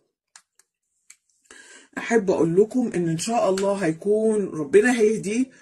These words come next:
وربنا هيهديها، وهيفتحوا المكالمات أو الاتصالات في حالة إن العلاقات بينكم كانت مجرد انفصال أو طلاق لأزمات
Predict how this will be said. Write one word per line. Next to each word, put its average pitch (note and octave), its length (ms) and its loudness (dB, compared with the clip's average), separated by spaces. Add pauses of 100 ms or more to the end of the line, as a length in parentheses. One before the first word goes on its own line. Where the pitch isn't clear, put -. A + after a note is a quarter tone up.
(360)
وربنا G#3+ 460 2
هيهديها، A3 580 -2 (400)
وهيفتحوا A3+ 560 -2
المكالمات E3 1000 -4
أو E3 340 -4
الاتصالات D#3+ 840 -8 (480)
في A#3 120 -8
حالة B3 400 0 (160)
إن F3 180 -4
العلاقات E3 680 -4
بينكم G3 500 -2
كانت G#3 400 -4
مجرد F3+ 640 -4
انفصال F#3 880 -6 (160)
أو G#3+ 260 2
طلاق E3+ 580 -4 (640)
لأزمات F#3+ 960 0